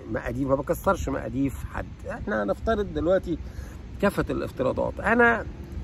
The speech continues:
آه، ظني إن في هذا الظرف لازم كنا نوفر، أو لازم ما زال قدامنا وقت إن إحنا نوفر للناس مزيدا من الأخبار المطمئنة، مزيدا من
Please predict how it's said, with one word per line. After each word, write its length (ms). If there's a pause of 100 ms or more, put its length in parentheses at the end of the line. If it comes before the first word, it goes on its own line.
آه، 800
ظني 680
إن 560 (380)
في 180
هذا 260
الظرف 500
لازم 380 (120)
كنا 260
نوفر، 520
أو 120
لازم 360
ما 80
زال 280
قدامنا 460 (760)
وقت 360
إن 140
إحنا 240
نوفر 520
للناس 640
مزيدا 500
من 460 (140)
الأخبار 1400
المطمئنة، 720
مزيدا 460
من 360